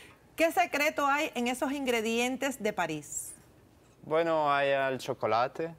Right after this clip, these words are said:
Speaker 2: el chocolate y hay la, la cosa que mi madre me ha enseñado desde muy, muy pequeño, así que no puedo decir porque es un secreto entre mí y mi mamá.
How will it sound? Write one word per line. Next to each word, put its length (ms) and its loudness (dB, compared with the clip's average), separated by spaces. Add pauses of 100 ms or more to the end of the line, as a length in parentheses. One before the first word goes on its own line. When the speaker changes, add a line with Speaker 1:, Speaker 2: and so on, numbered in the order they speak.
(680)
Speaker 2:
el 120 -8
chocolate 800 0
y 60 2
hay 180 2
la, 180 2
la 160 2
cosa 260 -4
que 160 -6
mi 100 -4
madre 380 2
me 100 -2
ha 40 0
enseñado 800 -2 (160)
desde 320 2
muy, 320 -2
muy 160 -2
pequeño, 580 -4
así 220 -8
que 140 0
no 160 -4
puedo 260 -2
decir 260 -4
porque 300 -6
es 160 -6
un 80 -8
secreto 520 -6
entre 280 -6
mí 340 -4 (160)
y 80 -12
mi 140 -4
mamá. 400 -2